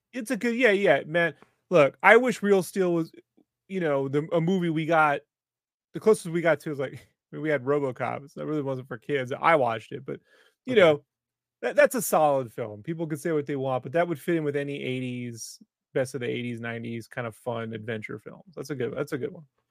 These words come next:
Speaker 1: Way better than fucking Pacific Rim, like, by far.
Speaker 2: God, they, uh, uh, I M D B
Speaker 1: Still Iron
Speaker 2: is
Speaker 1: Guy.
Speaker 2: fucking awful. Like,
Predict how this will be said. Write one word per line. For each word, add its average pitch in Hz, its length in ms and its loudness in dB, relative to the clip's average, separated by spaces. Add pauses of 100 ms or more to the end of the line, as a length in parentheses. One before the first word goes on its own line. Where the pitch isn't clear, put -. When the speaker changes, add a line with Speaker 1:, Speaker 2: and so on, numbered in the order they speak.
(460)
Speaker 1:
Way 190 240 12
better 180 240 12
than 147 120 2
fucking 147 340 0
Pacific 135 500 -6
Rim, 110 360 -6
like, 113 280 -14 (680)
by 131 200 -2
far. 120 320 -8 (520)
Speaker 2:
God, 127 300 -10
they, 135 220 -4
uh, 104 260 -4 (560)
uh, 110 260 -8 (120)
I 135 160 -4
M 247 180 -4
D 247 140 -2
B 127 140 -8
Speaker 1:
Still 151 160 0
Iron 127 260 0
Speaker 2:
is 113 240 -2
Speaker 1:
Guy. - 60 -20 (200)
Speaker 2:
fucking - 600 -12
awful. - 400 -14 (260)
Like, 104 380 -14